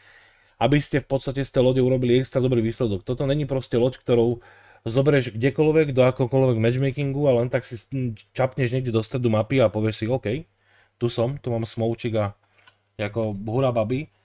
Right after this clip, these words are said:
<clears throat> Nedarí sa mi s ňou proste v každej hre urobiť stopäťdesiat tisíc damageu, nebudem klamať, ako je to fakt, je to o hubu.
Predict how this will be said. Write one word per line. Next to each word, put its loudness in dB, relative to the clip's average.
<clears throat> -2
Nedarí 6
sa -2
mi 0
s -12
ňou -4
proste -8
v -12
každej 0
hre 0
urobiť -2
stopäťdesiat -4
tisíc -8
damageu, -4
nebudem -2
klamať, -4
ako -6
je -2
to -4
fakt, 0
je -2
to -4
o -4
hubu. -6